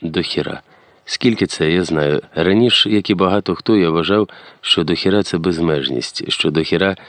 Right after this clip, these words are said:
не вимірюється, але у кожного своє до хіра, в залежності від постійної величини та місця перебування. Ви теж не вірите? Отже, наприклад, ви кажете, що в цьому купе до хіра кроликів. Встаньте,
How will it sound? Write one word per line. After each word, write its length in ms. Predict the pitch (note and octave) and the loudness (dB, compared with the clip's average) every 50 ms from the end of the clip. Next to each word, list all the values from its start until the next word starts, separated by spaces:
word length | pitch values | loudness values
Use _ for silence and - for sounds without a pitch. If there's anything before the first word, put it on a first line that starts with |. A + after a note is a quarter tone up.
| - _ - | -20 _ -2
не 140 | F#2+ F#2 F#2 | 0 2 2
вимірюється, 720 | F2 F2 F2 F2 F2 E2 C#2+ - - - - - - D#2+ | 2 2 0 0 0 0 -2 -2 -4 -4 -6 -2 0 0
але 280 | D#2+ D#2+ D#2+ E2+ E2 - | 2 2 2 2 2 0
у 160 | - D2+ D2+ | 0 -2 -4
кожного 540 | - - A2+ A2 F#2 E2+ F2+ E2+ E2 D#2+ - - - - _ | -2 0 2 2 2 2 2 0 0 -2 -4 -10 -20 -20 _
своє 440 | - - - F#2 F2+ E2+ D2+ C#2+ B1+ | -6 -2 0 2 2 2 2 0 -2
до 120 | - D2 | -2 -4
хіра, 320 | C2+ - D2 C#2+ C#2 C#2 C#2 | -4 -2 -4 -2 0 0 -2
в 40 | |
залежності 640 | C#2+ D#2+ D#2+ E2+ F2 D#2+ E2+ E2 D#2 - - D#2+ D2+ | 0 0 0 0 2 0 0 -2 -4 -4 -2 -2 -2
від 120 | D2+ D2 - | -2 -2 -2
постійної 540 | - D#2 D2 - - F#2 F2+ E2 E2 D#2+ | -2 -4 -4 0 0 0 2 2 2 0
величини 540 | D#2 D2+ D2+ D2+ D2+ - - E2 E2 G2 G2+ - - - - - - _ _ | 0 0 0 0 0 0 0 0 0 0 0 -2 -6 -20 -20 -20 -20 _ _
та 100 | - F2 | -4 -2
місця 380 | D#2+ D#2+ E2 E2 - - - D#2+ | 0 0 0 -2 -2 -4 -6 -4
перебування. 680 | - D#2 D#2 D2 C#2+ D2 D2 C#2 - - - - - _ _ _ _ _ _ _ _ _ _ _ _ _ - | -4 -2 -2 -2 -2 -2 -2 -2 -4 -6 -6 -10 -12 _ _ _ _ _ _ _ _ _ _ _ _ _ -2
Ви 160 | D#2+ D#2+ E2+ | 0 0 2
теж 220 | - C3 C3 - | 2 2 2 2
не 120 | G#2 E2 C#2+ | 0 -2 -2
вірите? 440 | C2+ - - - - - - A1+ - - - - | -4 -6 -8 -10 -10 -8 -8 -8 -10 -10 -14 -4
Отже, 280 | - G2 A2+ B2 A2+ A2 | 0 0 0 2 2 0
наприклад, 500 | G2+ F2 - - D2+ C#2+ - E2+ D#2+ D2+ | 0 0 0 -4 -6 -4 -2 -4 -2 -2
ви 100 | D#2+ D#2+ | -2 -4
кажете, 460 | - - F#2+ G2 G2+ F#2 - A2+ G#2+ - - - - - - - - - - | -2 -2 -2 -2 -2 -2 -4 -6 -6 -6 -10 -20 -20 -20 -20 -20 -20 -18 -8
що 220 | - - - G#2+ | -6 0 2 2
в 60 | G#2 | 2
цьому 300 | - - D#3+ D#3+ D3 C3 | 4 4 4 4 4 2
купе 440 | - - F#2 - F#2+ F#2+ A2 B2 B2+ A#2 - - - - | 2 -2 -4 0 2 2 2 2 0 -4 -8 -18 -12 -12
до 140 | D2+ D2 D#2 | -8 -6 -4
хіра 260 | - E2 D2+ F2+ F#2+ | -4 -2 0 0 -2
кроликів. 600 | - - D#2 D2 C#2+ C#2+ C#2+ _ - - - - - _ _ - | -2 -2 -4 -2 -2 -4 -6 _ -8 -8 -8 -8 -12 _ _ -4
Встаньте, 580 | - E2 E2 - - F2+ F2 F2 E2+ - G#2 G2+ | -4 -2 -2 -2 -2 -2 0 -2 -2 -2 -4 -6